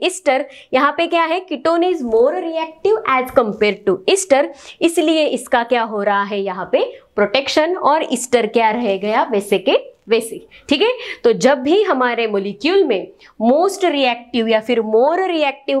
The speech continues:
carbonyl group present होगा, उसका होगा protection in the presence of least reactive functional group, carbonyl group। ठीक है, नेक्स्ट है जब भी less steric carbonyl group होगा, उसका होगा protection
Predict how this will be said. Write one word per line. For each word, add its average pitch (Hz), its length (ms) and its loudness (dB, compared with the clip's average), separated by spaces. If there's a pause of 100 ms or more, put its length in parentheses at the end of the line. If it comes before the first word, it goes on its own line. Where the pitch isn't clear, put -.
(100)
carbonyl 226 460 2 (100)
group 220 240 0
present 208 400 -2
होगा, 294 220 2 (480)
उसका 330 340 2 (100)
होगा 190 340 2
protection 330 580 0 (360)
in 320 200 4
the 302 120 0
presence 202 480 -2
of - 200 -4 (120)
least 262 360 0
reactive 196 540 -2
functional 214 480 0 (300)
group, - 200 0 (160)
carbonyl 202 560 -2 (360)
group। 262 200 -2 (440)
ठीक 339 160 2
है, 466 100 2 (460)
नेक्स्ट 339 360 0
है 339 140 2 (480)
जब 330 240 4
भी 427 100 4 (140)
less 392 300 0
steric 370 360 0
carbonyl 277 560 0
group 208 220 -2
होगा, 220 280 2 (720)
उसका 415 400 0
होगा 226 340 2
protection 247 720 -2